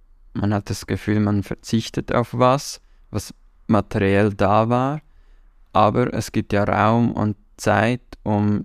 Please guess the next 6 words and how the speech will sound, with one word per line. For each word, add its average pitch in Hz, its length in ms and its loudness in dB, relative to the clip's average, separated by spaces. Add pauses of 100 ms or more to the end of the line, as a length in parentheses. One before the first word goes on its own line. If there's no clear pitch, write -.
sich - 320 -6
neue 110 520 2 (220)
Ziele 123 440 0
zu - 160 -4
setzen. 143 680 -2 (1160)
Und 104 720 2